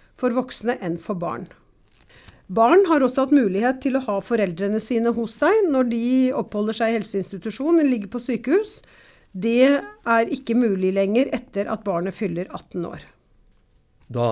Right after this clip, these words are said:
Speaker 2: er vi på den, eh, siste kategorien her, som heter annet.
Speaker 1: Ja, da er det først ordninger som parkeringstillatelse,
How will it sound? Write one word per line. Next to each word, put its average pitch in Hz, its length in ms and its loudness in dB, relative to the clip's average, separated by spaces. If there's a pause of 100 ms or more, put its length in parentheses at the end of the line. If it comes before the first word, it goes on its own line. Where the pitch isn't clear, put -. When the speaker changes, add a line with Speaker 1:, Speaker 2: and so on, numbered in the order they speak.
Speaker 2:
er 104 80 -4
vi 123 100 -2 (320)
på 104 160 -6 (640)
den, 107 320 -4
eh, 107 220 -4 (340)
siste 123 240 -8
kategorien 107 480 -2
her, 196 220 -2 (560)
som 107 340 -6
heter 107 460 -2 (100)
annet. - 720 -2 (580)
Speaker 1:
Ja, 196 320 -4
da 202 460 2
er 202 60 -2
det 247 120 -2
først - 480 -4 (380)
ordninger 214 520 2
som 254 440 0 (160)
parkeringstillatelse, 262 1200 0